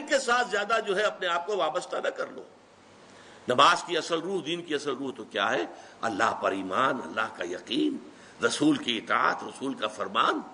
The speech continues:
پہلے وہ تھا تو اللہ تعالیٰ نے مکے والوں کا امتحان لے لیا تھا کہ آیا وہ اپنی آبائی، اس لیے کہ مکہ جو ہے اور بیت اللہ جو ہے وہ تو ان کا سمجھیے کہ قومی شعار کے درجے کے اندر رکھنے والی چیز تھی، قومی شعائر میں سے۔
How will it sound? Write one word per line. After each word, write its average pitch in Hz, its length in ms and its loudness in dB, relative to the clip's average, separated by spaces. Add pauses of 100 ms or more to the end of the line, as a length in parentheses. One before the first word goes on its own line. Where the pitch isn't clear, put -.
(500)
پہلے 143 320 6
وہ 208 120 6
تھا 226 500 -2 (500)
تو 113 80 2
اللہ 139 180 6
تعالیٰ 143 420 4
نے 165 140 -2
مکے 139 380 -2
والوں 151 320 2
کا 170 120 0
امتحان 131 440 0
لے 110 100 -6
لیا 98 240 -8
تھا - 240 -12 (920)
کہ 120 120 6
آیا 147 260 8
وہ 156 160 0
اپنی 151 260 -2
آبائی، 127 520 2 (260)
اس - 140 -18
لیے 131 120 -2
کہ 131 100 -6
مکہ 117 440 2
جو 107 100 -4
ہے 107 60 -2
اور 113 100 -2
بیت 107 220 -4
اللہ 127 220 -2 (160)
جو - 100 -6
ہے 101 100 -4 (720)
وہ 127 100 6
تو 143 200 4
ان 143 80 0
کا 143 100 2
سمجھیے 139 400 2
کہ 147 180 -2
قومی 185 300 4
شعار 170 420 4
کے 180 100 -2
درجے 147 300 -6
کے 127 120 -8
اندر 123 160 -8
رکھنے 120 200 -6
والی 101 220 -2
چیز 95 240 -14
تھی، 117 120 -8
قومی 143 340 0
شعائر - 400 -2
میں 208 80 -2
سے۔ - 140 -12